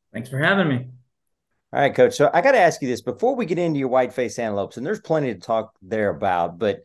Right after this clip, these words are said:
Speaker 2: a lot of coaches listen to our podcast, and, and I wanna go back to twenty eighteen when you won a state title with McLean.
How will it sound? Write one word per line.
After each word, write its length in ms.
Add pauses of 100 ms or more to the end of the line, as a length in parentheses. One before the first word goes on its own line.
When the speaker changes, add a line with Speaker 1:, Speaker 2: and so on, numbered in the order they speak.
(480)
Speaker 2:
a 80
lot 160
of 80
coaches 400
listen 280
to 60
our 140
podcast, 680
and, 200
and 300
I 60
wanna 180
go 120
back 280
to 80
twenty 400
eighteen 500
when 100
you 120
won 120
a 60
state 300
title 320
with 180
McLean. 580